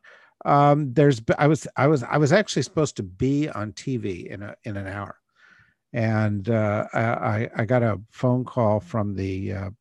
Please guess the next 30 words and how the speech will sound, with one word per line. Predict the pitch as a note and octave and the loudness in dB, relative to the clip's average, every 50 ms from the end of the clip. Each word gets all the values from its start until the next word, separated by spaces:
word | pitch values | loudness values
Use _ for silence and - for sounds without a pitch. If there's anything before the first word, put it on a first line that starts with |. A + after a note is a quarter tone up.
| _ _ _ _ - | _ _ _ _ -12
the | - G2+ F#2+ _ | -12 -12 -10 _
producer, | - A2 F#2 F2+ G#2+ G#2 G2 - - F#2+ G2+ C3+ D3+ _ _ _ _ _ _ _ _ _ _ _ | -4 -2 0 0 0 -2 -2 -4 -6 -6 -6 -6 -8 _ _ _ _ _ _ _ _ _ _ _
who | - A2 | -6 -6
shall | - - G#2+ G2+ | -6 -4 -4 -4
remain | G#2 G#2 G2+ G2 F#2+ F#2 | -4 -4 -4 -4 -6 -6
nameless. | F#2 F2+ F#2 F#2+ G2 G2 - C3+ C3+ - - | -6 -8 -8 -8 -8 -8 -8 -8 -10 -10 -10
And | - - A#2 | -8 -6 -4
they | A2+ A#2 | -2 -2
said, | A#2 A2 - C3 B2 A2+ | -2 -2 -2 -2 0 2
"Well, | C#3 D#3+ D#3+ D#3+ | 4 4 6 6
we're | E3+ E3+ | 6 4
gonna | D#3 F3+ E3 | 4 4 2
bump | D3 A#2+ D#3 D#3 D#3 - - | 4 4 4 4 4 2 0
you | C#3 A#2+ | 0 0
tonight | G#2+ G#2+ G#2+ G#2+ G#2 G2+ G2+ G#2+ G#2 - _ | 0 -2 -4 -4 -6 -6 -6 -8 -10 -10 _
because | - G#2+ F#2 - - B2 A#2+ A2 G2 | -10 -10 -8 -6 -4 -4 -4 -4 -4
there | - C3+ | -6 -6
wasn't | C3+ E3 F3 F3+ D3+ D#3+ D3+ C3+ | -2 -2 -2 -2 -2 -2 -4 -4
enough | B2 B2 B2 A2+ - - | -2 -2 -2 -4 -4 -8
news | A2+ A#2 A#2+ A#2+ A2+ G2+ | -10 -8 -6 -6 -6 -6
out | G#2+ G#2 G2+ | -6 -8 -8
of | G#2 F#2 F#2+ | -8 -10 -14
the | F#2 | -18
Putin | - - A#2 A2+ A#2 - - G2+ F2+ | -12 -10 -8 -8 -8 -10 -12 -16 -16
summit. | - - G#2 F#2 F#2+ F#2 A2 - _ _ _ _ _ _ _ _ _ _ _ - | -14 -12 -12 -12 -12 -12 -14 -16 _ _ _ _ _ _ _ _ _ _ _ -8
Uh, | C3+ A#2+ A#2 A#2+ | -4 -4 -2 0
we're | A2+ A#2+ B2 | 0 2 2
really | A#2+ B2+ C#3 C3+ C3 B2+ | 2 2 2 2 2 2
gonna | A2+ B2 A#2 A2 | 2 2 0 0
focus | G#2 - - C3+ A#2 G#2+ - - A2+ G#2+ F#2+ - - | -2 -2 -2 -2 -2 -2 -2 -4 -4 -4 -4 -8 -10